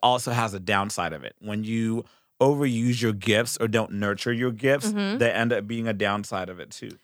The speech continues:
Speaker 2: Well, what do you think, like, that has to do with? Is, like, obviously giving, like, mercy. I feel like a lot of that has to go into, like, forgiveness as well.
Speaker 1: Mm-hmm.
Speaker 2: Is having someone on your side that's like, "Look, you've made a mistake and that's okay. Let's move forward."
Speaker 1: Yeah.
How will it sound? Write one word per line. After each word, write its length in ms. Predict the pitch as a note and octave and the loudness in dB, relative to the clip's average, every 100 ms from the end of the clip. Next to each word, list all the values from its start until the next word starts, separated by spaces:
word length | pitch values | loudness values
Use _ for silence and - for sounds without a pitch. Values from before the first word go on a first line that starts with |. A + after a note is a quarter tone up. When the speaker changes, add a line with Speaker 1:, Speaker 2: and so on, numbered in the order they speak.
| _ - | _ 4
Speaker 2:
Well, 160 | C#4 B3+ | 4 6
what 140 | C4 | 2
do 60 | D4 | 2
you 120 | E4+ | 0
think, 320 | - A#3+ B3+ | 2 2 2
like, 280 | A3+ G3+ - | 2 2 -2
that 440 | F#3+ F#3 F3+ F3+ - | 0 4 4 2 -2
has 280 | F#3 F#3+ G3 | 0 2 2
to 100 | G3 | -2
do 140 | F3+ | 0
with? 120 | D#3+ | 0
Is, 140 | F#3 G3 | 0 0
like, 140 | G3 | 2
obviously 500 | F#3 F#3+ G3+ G#3 G#3+ | 4 4 2 0 -2
giving, 320 | F#3+ F#3+ F#3+ F#3+ | 0 0 0 2
like, 220 | F3+ G#3 | 0 0
mercy. 380 | F#3+ F3+ - E3+ | 0 0 2 0
I 80 | |
feel 100 | G3+ | 2
like 140 | G#3+ F#3+ | 0 2
a 40 | |
lot 220 | F3+ F#3 | 4 4
of 80 | F#3+ | 4
that 160 | F#3+ F#3 | 0 0
has 220 | G3 - | -2 -4
to 100 | G#3+ | -2
go 400 | G3 F#3 F#3 F3+ | 2 4 4 2
into, 360 | F3+ F#3 - G3 | 2 0 -2 -2
like, 200 | F3 - | -2 -2
forgiveness 720 | F3+ F3+ F#3 F3 D3 C3 - | -6 -2 0 0 -2 -4 -6
as 160 | G3 - | -10 -8
well. 340 | D#3+ A#1+ F#2+ | -6 -4 0
Speaker 1:
Mm-hmm. 460 | D3 C#3 A#2 A#2 C#3+ - - | 2 4 4 2 0 -2 2
Speaker 2:
Is 480 | G#3 G#3 G3 F#3+ - - | 4 4 2 -2 -6 -12
having 400 | F3+ G3 G3 G3 | 2 2 4 0
someone 400 | G3 F#3+ F#3+ F#3 | -2 0 2 2
on 220 | - F3+ | 2 0
your 120 | F3+ F#3 | 0 -2
side 440 | - E3+ E3 E3+ | 2 2 2 0
that's 200 | F3 - | -2 0
like, 220 | F3+ E3+ - | -2 -2 -4
"Look, 360 | F#3 E3+ - | 0 0 -2
you've 160 | G#3 F#3+ | -6 -2
made 200 | F3+ F#3+ | 0 0
a 40 | |
mistake 600 | G3 F#3+ - E3 D#3+ F3+ - | 0 -2 -4 -2 -2 -2 -6
and 140 | F#3 | -6
that's 180 | F3 - | -4 -2
okay. 520 | F#3 - D#3 E3+ F3 - _ _ | -2 -2 -4 -2 -4 -8 _ _
Let's 260 | F#3+ G3 | 0 0
move 200 | G3 F3 | -2 -4
forward." 560 | - - C#3 - - - | -4 -4 -4 -4 -10 -6
Speaker 1:
Yeah. 220 | G#2+ E2+ | 0 0